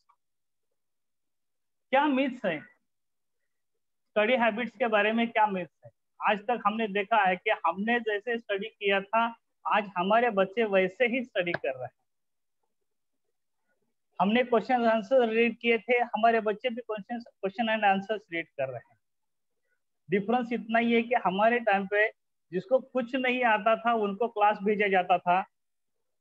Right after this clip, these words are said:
आज यहाँ खाली वही बच्चे classes नहीं जाते हैं जिनके मम्मी पापा के पास पैसा नहीं। Otherwise, more than ninety-five percent students are connected with the classes। And still,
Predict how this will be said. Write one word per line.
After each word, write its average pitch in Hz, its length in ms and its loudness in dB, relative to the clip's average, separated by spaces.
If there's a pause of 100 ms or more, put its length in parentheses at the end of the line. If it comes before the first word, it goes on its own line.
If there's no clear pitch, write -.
(200)
आज 202 300 2
यहाँ 196 480 0
खाली - 880 -6
वही 202 420 0
बच्चे 240 300 0
classes 214 520 0
नहीं 202 260 -2
जाते 190 380 0
हैं 214 140 0
जिनके 208 380 -2 (180)
मम्मी 196 280 0
पापा 190 200 -2
के 185 200 -4
पास 180 200 0
पैसा 151 240 -8
नहीं। 123 240 -10 (340)
Otherwise, 196 460 0 (880)
more 196 480 2
than 247 200 0
ninety-five 226 580 -2
percent 214 280 -6
students 196 420 -6 (120)
are 196 120 2 (340)
connected 185 440 0
with 170 140 -4
the 170 160 -2
classes। 113 340 -8 (2250)
And 196 280 0
still, 247 400 -2